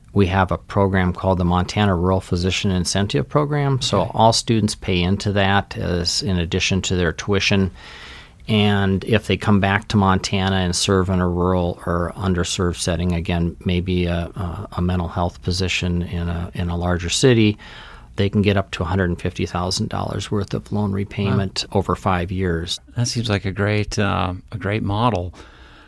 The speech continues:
Speaker 2: Speaking of physicians being an expensive resource,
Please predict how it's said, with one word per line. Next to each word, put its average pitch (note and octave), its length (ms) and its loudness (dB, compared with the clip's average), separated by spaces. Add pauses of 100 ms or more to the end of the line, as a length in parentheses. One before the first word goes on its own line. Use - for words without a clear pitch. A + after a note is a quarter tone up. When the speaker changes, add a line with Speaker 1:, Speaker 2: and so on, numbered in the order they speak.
(240)
Speaker 2:
Speaking A#3+ 420 2
of C3+ 160 4 (400)
physicians A#2+ 640 0
being G#2+ 300 -2
an G2+ 60 -4
expensive G2+ 600 -4
resource, G2 800 -2